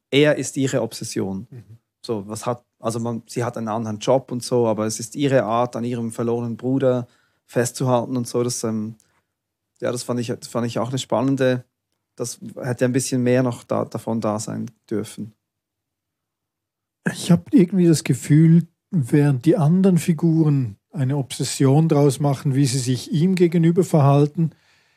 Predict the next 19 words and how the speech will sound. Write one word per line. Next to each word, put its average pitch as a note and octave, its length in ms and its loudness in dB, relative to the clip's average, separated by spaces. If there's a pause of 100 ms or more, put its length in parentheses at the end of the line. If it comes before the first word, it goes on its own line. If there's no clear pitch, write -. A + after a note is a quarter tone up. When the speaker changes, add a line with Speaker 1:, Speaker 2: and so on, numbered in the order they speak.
(360)
Speaker 2:
ist D4 320 -6
er D#3+ 300 4
eigentlich C#3+ 300 0
der C3 140 0
Einzige, C#3+ 440 4
der C3+ 180 2
sich - 280 -2
selber C#3 760 2 (1300)
komplett C#3+ 480 0
aufgibt. B2+ 720 -2 (500)
Also B2 180 -6
das B2 220 -4
gehört C3+ 320 2
ja D3 100 4
irgendwie C#3 320 2
zu, C#3 360 -2
zu - 180 -2
dieser C#3+ 380 0
Figur, C3+ 540 2